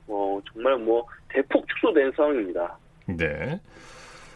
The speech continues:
Speaker 2: 메이저리그 개막이 늦어지면서 선수들뿐만이 아니고 야구계 종사자들에게까지 영향을 미치고 있다고 하죠.
Speaker 1: 일단 가장 큰 타격을 받는 선수들은 마이너리그 선수들입니다.
Speaker 2: 예.
Speaker 1: 지금 뭐 이번 주부터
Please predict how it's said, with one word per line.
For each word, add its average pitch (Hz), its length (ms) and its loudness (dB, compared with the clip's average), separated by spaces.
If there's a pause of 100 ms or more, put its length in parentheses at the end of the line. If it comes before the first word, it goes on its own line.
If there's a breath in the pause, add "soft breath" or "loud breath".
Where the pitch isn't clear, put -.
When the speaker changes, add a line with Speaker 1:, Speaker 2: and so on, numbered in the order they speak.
(140 loud breath)
Speaker 2:
메이저리그 147 560 6
개막이 147 500 4
늦어지면서 135 720 4
선수들뿐만이 151 680 4
아니고 113 440 4
야구계 135 380 4
종사자들에게까지 147 1300 2 (180)
영향을 120 320 4
미치고 113 300 2
있다고 95 280 0
하죠. 85 460 0 (280)
Speaker 1:
일단 139 380 0
가장 165 380 2
큰 196 200 2
타격을 233 360 6
받는 151 280 4
선수들은 175 460 2
마이너리그 190 540 4
선수들입니다. 156 720 4
Speaker 2:
예. 170 200 2
Speaker 1:
지금 147 220 4
뭐 127 100 4
이번 165 360 2
주부터 180 580 4